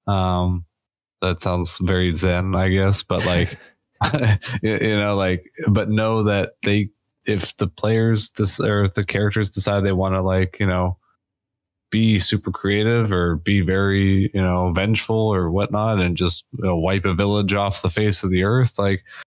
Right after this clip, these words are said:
Speaker 1: for whatever reason, they wanted to do that, and they're gonna remember that. They're gonna have fun, you know, yeah, consequences, all that aside, like, they'll be like, "Remember that time when we took down the mage,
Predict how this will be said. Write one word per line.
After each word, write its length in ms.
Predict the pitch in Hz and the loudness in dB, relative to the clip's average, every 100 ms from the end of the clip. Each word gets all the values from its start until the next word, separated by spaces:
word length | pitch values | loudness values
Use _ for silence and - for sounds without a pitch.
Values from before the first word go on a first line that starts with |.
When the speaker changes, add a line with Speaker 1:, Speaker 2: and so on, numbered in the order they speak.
| _ _ | _ _
Speaker 1:
for 120 | - 98 | -4 0
whatever 280 | 123 139 | 0 0
reason, 360 | 135 143 131 120 | 0 2 2 2
they 120 | 117 | 2
wanted 400 | 104 107 120 120 | 2 0 2 2
to 80 | 113 | 2
do 220 | 107 120 | 4 4
that, 300 | 98 87 82 - | 4 2 0 0
and 420 | 95 92 90 - _ _ - | 2 2 -2 -6 _ _ -10
they're 320 | 90 92 110 | -4 0 0
gonna 240 | 117 113 104 | 0 0 -2
remember 480 | 101 95 90 87 - | -2 -2 -2 -4 -2
that. 240 | - - - | -2 -2 0
They're 160 | 98 | 0
gonna 180 | 110 117 | 2 2
have 260 | 110 107 98 | 2 2 -2
fun, 540 | - 113 98 90 87 _ _ _ _ _ _ _ | -4 -2 -2 -4 -8 _ _ _ _ _ _ _
you 120 | 107 98 | -2 2
know, 220 | 90 90 _ | 2 -2 _
yeah, 200 | 196 95 - | 0 0 -4
consequences, 920 | - 90 92 - 101 92 98 90 - - | -4 -2 -4 -2 -2 0 0 0 0 -2
all 180 | 95 95 | -2 0
that 160 | 92 | 0
aside, 540 | 87 - 101 90 87 85 | 0 0 0 0 0 0
like, 260 | 90 87 - - - _ _ | -2 -2 -8 -20 -20 _ _
they'll 220 | 90 110 117 | -2 0 2
be 100 | 113 | 2
like, 240 | 107 101 | 2 0
"Remember 320 | 98 131 160 | -2 0 2
that 200 | 165 156 | 2 0
time 260 | - 120 127 | -2 0 2
when 140 | 117 | 2
we 100 | 95 | 0
took 340 | 87 - 123 - | 0 -2 -2 -2
down 460 | 101 101 110 110 | 0 0 0 0
the 120 | 101 95 | 0 0
mage, 840 | 90 90 92 101 104 104 - | 0 2 4 4 4 2 -2